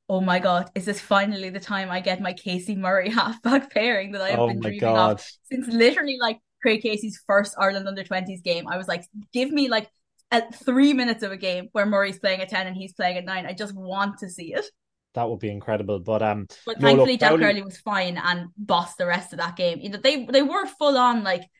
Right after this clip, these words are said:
Speaker 1: you know, essentially going at and, like, having red dots put on his forehead, like, out there, and he was,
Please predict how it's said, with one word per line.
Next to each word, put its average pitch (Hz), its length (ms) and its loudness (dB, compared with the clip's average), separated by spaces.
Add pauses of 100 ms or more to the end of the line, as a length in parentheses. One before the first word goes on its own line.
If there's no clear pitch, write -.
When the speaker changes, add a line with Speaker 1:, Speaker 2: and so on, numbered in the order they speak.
(720)
Speaker 1:
you 220 120 -6
know, 180 340 -8
essentially 208 760 -2
going 190 280 2
at 180 240 2
and, 185 260 -4
like, 180 280 -2
having 185 340 -4
red 185 220 2
dots 185 360 0
put 190 140 -4
on 175 120 0
his 170 120 -10
forehead, 175 400 -4
like, 156 140 -6
out 175 180 -6
there, 170 240 -8
and 180 180 -6
he 180 180 -6
was, 175 360 -4